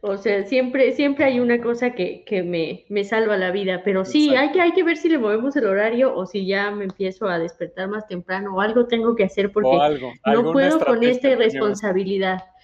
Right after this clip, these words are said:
Speaker 1: Pero a mi favor,
Speaker 2: <laughs>
Speaker 1: no vengo sola. Vengo
Speaker 2: Pues
Speaker 1: acompañada
Speaker 2: hasta ahora
Speaker 1: pa-
Speaker 2: sí, ¿eh? Porque deja, o, o, ¿cómo, cómo se va con esto? Yo no veo aquí a nadie en sala de espera, ¿eh? En backstage.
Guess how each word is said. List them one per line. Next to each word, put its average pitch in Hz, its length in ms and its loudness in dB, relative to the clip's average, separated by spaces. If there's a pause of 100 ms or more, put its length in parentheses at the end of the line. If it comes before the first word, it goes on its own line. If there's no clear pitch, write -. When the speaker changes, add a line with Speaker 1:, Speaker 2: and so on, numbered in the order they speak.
(200)
Speaker 1:
Pero 359 200 4
a 370 60 4
mi 392 200 6
favor, 262 640 2 (640)
Speaker 2:
<laughs> 185 400 -14
Speaker 1:
no 240 320 2
vengo 247 240 2
sola. 170 380 -4 (1700)
Vengo 233 360 0
Speaker 2:
Pues 269 160 0
Speaker 1:
acompañada 165 480 2
Speaker 2:
hasta 170 180 2
ahora 180 200 6
Speaker 1:
pa- 202 80 2
Speaker 2:
sí, 185 180 2
¿eh? 160 180 2
Porque 147 240 0
deja, 151 300 0 (100)
o, 131 160 -10 (400)
o, 156 60 -6 (580)
¿cómo, 131 320 -2
cómo 135 220 -2
se 127 100 -4
va 117 80 2
con 117 140 -6
esto? 120 140 -4
Yo 139 140 -4
no 185 140 -4
veo 127 180 4
aquí 110 200 -2
a 107 80 0
nadie 110 340 -4
en 98 160 -14
sala 107 220 -4
de 104 80 -4
espera, 104 360 -8
¿eh? 104 160 -12
En 110 120 -12
backstage. 120 480 -6